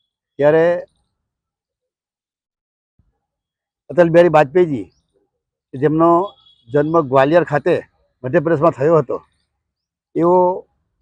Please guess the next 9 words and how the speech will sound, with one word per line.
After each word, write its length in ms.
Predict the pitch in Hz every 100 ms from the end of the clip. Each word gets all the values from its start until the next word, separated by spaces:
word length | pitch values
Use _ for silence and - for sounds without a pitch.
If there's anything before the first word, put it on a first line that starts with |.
| -
આ 40 |
દેશના 760 | 135 147 160 - 175 185 185 - _ _ _ _ _ _ _ _ -
વડાપ્રધાન 360 | 147 165 180 160
તરીકે 360 | 170 165 175
ત્રણ 240 | - 165 185
વાર 200 | 180 160
રહી 140 | 160
ચૂક્યા 320 | 147 156 180
છે. 260 | 131 107